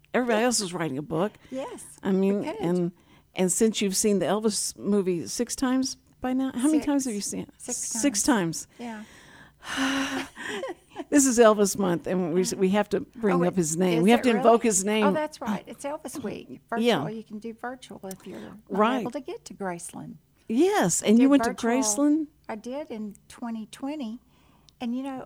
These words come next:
Speaker 2: I look back on that. That was just incredible because it was right during covid. I walked into Graceland at four o'clock.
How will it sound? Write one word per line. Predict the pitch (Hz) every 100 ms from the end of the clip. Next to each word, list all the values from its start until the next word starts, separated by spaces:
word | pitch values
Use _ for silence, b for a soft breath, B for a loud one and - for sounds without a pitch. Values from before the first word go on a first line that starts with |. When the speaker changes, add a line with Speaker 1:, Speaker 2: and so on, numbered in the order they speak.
| -
Speaker 2:
I | - 247
look | 233 226
back | 220 214 202
on | 202
that. | 196 196 -
That | 214 -
was | 190 - - -
just | 220 220 -
incredible | 226 196 - 226 226 196 - -
because | - 220 196 190 - - b b b
it | -
was | 208 196 -
right | 220 240 254
during | 247 233 226
covid. | 226 202 185 196 226 - _ _ _ b b b b b _
I | 220 240 269
walked | 262 226 202 208 - -
into | 202 208 208 233
Graceland | 208 202 202 - 185 180 190 -
at | 190 180 -
four | - 202 208
o'clock. | 214 214 185 185